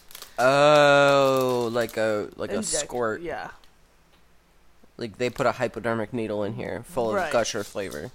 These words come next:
Speaker 2: And I put that into the little fruit snack.
Speaker 1: Huh.
Speaker 2: So now I'm kinda disappointed.
Speaker 1: Yeah, it looks
Speaker 2: I've
Speaker 1: like
Speaker 2: had that for weeks.
Speaker 1: Let's eat some Gushers.
Speaker 2: What were you gonna bring?
Speaker 1: Nothing.
Speaker 2: Is it the one chip challenge?
Speaker 1: Oh my god,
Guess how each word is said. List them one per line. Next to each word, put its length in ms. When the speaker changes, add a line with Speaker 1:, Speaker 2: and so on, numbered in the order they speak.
Speaker 2:
And 160
I 120
put 240
that 260
into 240
the 160
little 220
fruit 300
snack. 280
Speaker 1:
Huh. 200
Speaker 2:
So 280
now 200
I'm 80
kinda 340
disappointed. 640
Speaker 1:
Yeah, 140
it 20
looks 180
Speaker 2:
I've 140
Speaker 1:
like 20
Speaker 2:
had 140
that 180
for 140
weeks. 520
Speaker 1:
Let's 200
eat 120
some 200
Gushers. 640
Speaker 2:
What 100
were 100
you 160
gonna 200
bring? 180
Speaker 1:
Nothing. 340
Speaker 2:
Is 140
it 40
the 80
one 220
chip 240
challenge? 480
Speaker 1:
Oh 100
my 140
god, 300